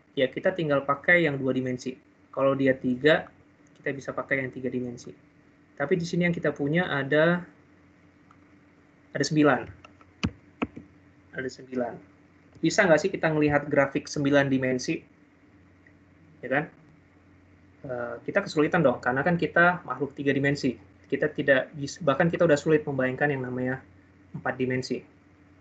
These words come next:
Tapi yang, yang bisa dilakukan di machine learning, eh, kita melakukan namanya proses, eh, reduksi yang disebut dimensionality reduction atau juga principal component analysis.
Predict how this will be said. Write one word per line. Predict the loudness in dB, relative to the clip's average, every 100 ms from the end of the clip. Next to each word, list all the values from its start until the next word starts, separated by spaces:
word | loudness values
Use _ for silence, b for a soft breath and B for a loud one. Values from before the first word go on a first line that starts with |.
| _ _ _ -12
Tapi | -8 -2
yang, | 0 0 -4 _ -2 2
yang | 2
bisa | 2 0
dilakukan | 2 0 0 -2 0
di |
machine | -2 -2 -4
learning, | -2 -2 -4 -6 _ b b b _ -6
eh, | -4 -4
kita | 0 2
melakukan | 4 2 2 0
namanya | 2 2 2 0 -2 -4 0
proses, | 2 2 2 0 -14 _ -2
eh, | 0 2 2 0 -4 -18 _ _ _
reduksi | 2 2 0 -2 -4 -4 _ _ _ _ _ _ _ -6
yang | -4 -4
disebut | -4 -4 0
dimensionality | 0 0 0 0 0 -2 -4 -4
reduction | 0 -2 0 -2 -2 -4 -10
atau | -6 -2
juga | -2
principal | -6 -10 -8 -8
component | -6 -8 -10
analysis. | -10 -12 -8 -8 -10